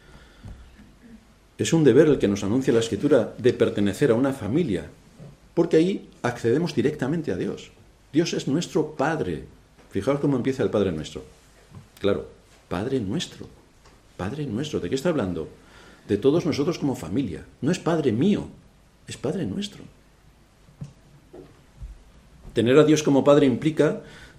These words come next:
tener a los redimidos, adoptados por Dios legalmente, como hermanos. Es ser conscientes que el resto de personas que integran la iglesia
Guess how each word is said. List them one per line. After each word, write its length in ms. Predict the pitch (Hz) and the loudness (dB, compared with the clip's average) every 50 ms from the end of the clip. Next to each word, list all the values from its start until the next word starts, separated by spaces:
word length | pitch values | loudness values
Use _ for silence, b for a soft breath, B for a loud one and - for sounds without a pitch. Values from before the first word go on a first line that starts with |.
| B - | B 6
tener 540 | - 120 120 135 147 151 151 151 - - - - | 6 8 10 10 10 10 10 8 6 -4 -2 2
a 100 | 120 117 | 4 6
los 220 | 120 120 113 113 | 8 8 6 6
redimidos, 840 | 123 123 104 113 120 135 180 214 208 165 170 180 196 202 - - - - - | 4 4 4 6 6 8 8 8 8 8 6 6 6 4 0 -8 -10 -4 2
adoptados 640 | 117 117 107 113 107 107 - 160 175 190 185 170 - | 2 4 4 4 2 2 2 2 4 4 4 2 0
por 240 | - - 147 147 139 | 2 6 6 6 8
Dios 340 | 156 165 175 165 147 - 113 | 8 6 6 6 4 4 6
legalmente, 960 | 113 117 113 127 131 131 135 156 196 214 196 170 - 156 156 185 247 - - B B B B B B B - - | 8 8 10 12 12 10 10 10 10 10 8 8 6 4 4 4 2 -2 -8 B B B B B B B -10 2
como 220 | - 165 175 185 190 | 4 4 6 6 6
hermanos. 500 | - 135 156 180 160 110 85 - - - - - - _ _ _ - _ - - - - b b b b b b b b b b b b b - - | 6 6 4 4 2 0 -2 -4 -8 -16 -18 -20 -20 _ _ _ -20 _ -20 -20 -20 -20 b b b b b b b b b b b b b -6 8
Es 260 | - 147 156 - - - | 10 10 10 10 8 8
ser 220 | 175 180 180 180 | 8 8 8 8
conscientes 840 | - 160 147 143 147 - 180 208 208 196 190 - 156 165 185 - | 6 6 6 6 4 4 6 6 6 6 6 6 4 4 4 2
que 100 | - - | 4 4
el 80 | 113 104 | 4 6
resto 420 | 113 143 165 156 - - 127 110 | 6 4 2 2 4 4 4 4
de 180 | 101 98 123 123 | 6 6 6 6
personas 600 | - 131 123 117 117 - 208 214 180 139 120 - | 10 8 8 8 8 6 6 6 6 6 4 2
que 80 | - 113 | 2 0
integran 420 | 107 104 143 156 156 139 135 123 | 4 6 6 6 8 8 6 6
la 60 | 110 | 4
iglesia 560 | 110 113 151 202 202 202 - 147 160 208 - | 6 8 8 8 8 8 4 4 4 2 0